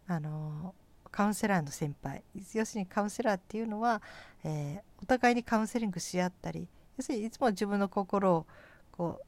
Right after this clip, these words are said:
う、なだらかにしておくために、自分もカウンセリング受ける必要があるって言われたりもするんですね。それで私も先輩カウンセラーがいて、まあ、そのカウンセラーはね、ほとんどカウンセラー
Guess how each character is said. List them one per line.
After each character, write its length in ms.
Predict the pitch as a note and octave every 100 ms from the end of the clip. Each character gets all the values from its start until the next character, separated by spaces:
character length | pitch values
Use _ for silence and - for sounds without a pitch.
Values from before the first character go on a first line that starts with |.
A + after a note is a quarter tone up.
| -
う、 20 |
な 200 | G3 F#3
だ 100 | F3
ら 120 | E3+ E3+
か 420 | F#3+ G3 F#3+ G3
に 180 | F3 F3 - - -
し 100 | -
て 80 | -
お 60 | F3+
く 80 | -
た 140 | F3+
め 120 | F3
に、 140 | E3 D3+ - -
自 120 | - B3
分 200 | D#4 E4
も 120 | D#4
カ 140 | C4
ウ 40 | A#3+
ン 40 |
セ 100 | -
リ 80 | A#3
ン 80 | G3
グ 80 | D#3+
受 120 | -
け 80 | E3+
る 80 | D#3
必 240 | - -
要 80 | D#3+
が 120 | E3+
あ 60 | E3
る 60 |
っ 40 | D#3+ - - -
て 180 | A#3 - - - - - - - -
言 120 | F#3+ E3+
わ 100 | D#3
れ 100 | D3
た 140 | E3
り 100 | C3+ C#3
も 60 |
す 160 | - E3
る 100 | D#3
ん 60 |
で 100 | C#3
す 140 | C#3+ -
ね。 200 | E3 F3
そ 120 | -
れ 60 | C4
で 80 | C4
私 260 | A3+ A3
も 80 | G3+
先 200 | F#3 F#3+
輩 160 | F3+ E3+
カ 140 | F3
ウ 20 | E3+
ン 60 |
セ 100 | -
ラ 140 | D#3+ C#3+
ー 20 |
が 80 | -
い 100 | C3
て、 200 | - C#3 - - - - - -
ま 80 | A#3+
あ、 20 |
そ 140 | -
の 120 | D4+ E4
カ 200 | - D#4+
ウ 20 |
ン 40 |
セ 100 | E4+
ラ 80 | B3
ー 20 |
は 80 | E3
ね、 80 | E3
ほ 100 | G#3
と 140 | D#4+
ん 40 | B3+
ど 60 |
カ 200 | F3+ D4
ウ 20 |
ン 60 | E4+
セ 180 | - G4+
ラ 300 | F4+ E4+
ー 100 | E4